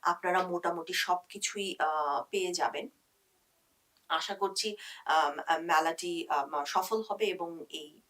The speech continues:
প্রোগ্রামের মাধ্যমে আমি সবাইকে আমন্ত্রণ জানাচ্ছি। আ, সেলারদেরকেও বলছি, আপনারা স্টল নিতে চাইলে আমার সাথে যোগাযোগ করতে পারেন। খুব, আম, শীঘ্রই আমি, আ, পোস্টার বা এই রিলেটেড যত ইনফরমেশন আছে,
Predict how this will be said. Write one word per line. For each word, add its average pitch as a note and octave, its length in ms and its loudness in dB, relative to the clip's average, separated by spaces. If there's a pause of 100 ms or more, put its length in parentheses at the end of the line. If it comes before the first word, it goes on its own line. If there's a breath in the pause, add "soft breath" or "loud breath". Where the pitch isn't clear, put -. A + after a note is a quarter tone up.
(260)
প্রোগ্রামের E3+ 440 -2
মাধ্যমে F3 440 -2
আমি D#3+ 160 -6 (300 loud breath)
সবাইকে F#3+ 460 4
আমন্ত্রণ G3 460 4
জানাচ্ছি। F#3 560 2 (280 loud breath)
আ, D#3+ 260 0
সেলারদেরকেও F#3+ 680 2
বলছি, F#3+ 480 -2
আপনারা D#3 460 2
স্টল D#3 280 0
নিতে F3+ 220 -8
চাইলে F3 220 0
আমার D#3+ 140 0
সাথে F#3 180 -10
যোগাযোগ E3+ 360 -8
করতে F3 260 -10
পারেন। F3 240 -2 (380 loud breath)
খুব, - 280 -6
আম, D#3+ 320 6
শীঘ্রই G#3 520 2
আমি, F3 360 2
আ, D#3+ 220 6
পোস্টার E3 540 2
বা D#3+ 140 6
এই D3+ 160 0
রিলেটেড F3 420 -4
যত E3+ 180 -6
ইনফরমেশন F#3 600 -6
আছে, E3 300 -2